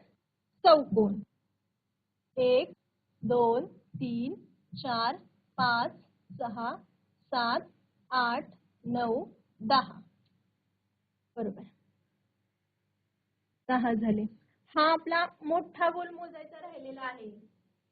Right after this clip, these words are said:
बरोबर ना? हा गोल. म्हणजे किती झाले गोल आपले? पाच झाले.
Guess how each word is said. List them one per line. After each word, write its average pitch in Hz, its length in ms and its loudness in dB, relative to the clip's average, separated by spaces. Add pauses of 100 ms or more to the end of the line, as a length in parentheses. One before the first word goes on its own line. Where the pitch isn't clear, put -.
बरोबर 277 340 -4
ना? 370 160 -2 (340)
हा 269 140 0
गोल. 233 240 2
म्हणजे 226 520 -8
किती 262 280 -4
झाले 262 280 6
गोल 254 240 8
आपले? 262 340 6 (540)
पाच 269 240 8
झाले. 226 380 2